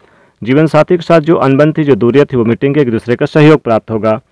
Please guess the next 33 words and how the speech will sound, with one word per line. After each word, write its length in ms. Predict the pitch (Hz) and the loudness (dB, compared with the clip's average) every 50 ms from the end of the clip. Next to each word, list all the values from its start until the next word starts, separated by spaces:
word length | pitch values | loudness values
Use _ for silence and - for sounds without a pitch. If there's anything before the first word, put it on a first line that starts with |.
| _ _ _ _ _ - _ _ | _ _ _ _ _ -20 _ _
संतान 440 | _ - 139 139 - 151 156 165 170 | _ 0 0 2 2 2 2 2 0
प्राप्ति 380 | 165 - 139 127 - _ 156 | 0 0 0 0 0 _ -6
के 100 | 147 - | -6 -2
रूप 140 | 131 131 127 | -2 -2 0
में 140 | 139 135 110 | -2 -4 -2
बड़े 200 | 104 120 127 135 | 0 0 0 2
गुड 160 | 117 120 101 | 0 -2 -4
न्यूज 220 | 113 123 127 131 - | -2 -2 -2 -2 -4
प्राप्त 320 | _ 113 113 113 _ - | _ -6 -6 -6 _ -8
हो 60 | 113 | -12
सक-, 340 | 104 _ - - _ - 101 | -12 _ -18 -18 _ -14 -12
हो 100 | 104 107 | -12 -8
सकते 260 | - 120 - _ - | -8 -10 -10 _ -8
हैं। 100 | 143 147 | -8 -6
साथ 160 | - 131 120 - - | -2 -4 -4 -4 -4
ही 60 | 123 | -6
साथ 220 | - 143 139 139 - - 104 110 _ _ _ _ _ _ | 0 2 0 0 0 -4 -14 -14 _ _ _ _ _ _
संतान 460 | _ - 123 120 110 - 127 135 143 | _ -6 -6 -4 -2 -2 -2 -2 -2
को 100 | 135 139 | -4 -4
लेकर 300 | 131 135 - 156 151 - _ _ _ _ _ _ _ _ | -4 -4 -4 -4 -6 -6 _ _ _ _ _ _ _ _
शुभ 220 | _ - - 160 160 | _ -8 -4 -4 -4
समाचार 460 | - - 120 117 110 - 123 113 107 | -2 -2 -2 -2 -2 -2 -2 -2 -2
मिलेगा, 340 | 113 117 123 127 127 147 156 - | 0 0 0 2 2 2 -2 -2
इच्छाएं 360 | - 117 _ - - 117 120 | -4 -12 _ -8 -6 -6 -6
पूरी 260 | - - 113 110 123 | -6 -6 -6 -2 -2
होंगी। 400 | 131 104 104 110 101 110 107 107 131 _ _ _ _ _ _ _ _ _ - _ - | -2 -2 -2 -4 -4 -4 -4 -6 -8 _ _ _ _ _ _ _ _ _ -20 _ -12
जीवन 240 | 104 113 117 123 117 | -6 -4 -4 -2 0
साथी 320 | - 123 117 _ - 123 | -2 -2 -2 _ -2 -2
आज 140 | 120 117 113 | -2 -2 -2
हर 200 | 95 98 143 165 | -4 -4 -6 -4
कदम 280 | - 139 110 120 113 | -4 -4 -4 -4 -4
पर 120 | 107 117 110 | -4 -8 -8
साथ 200 | - 120 113 | -4 -4 -4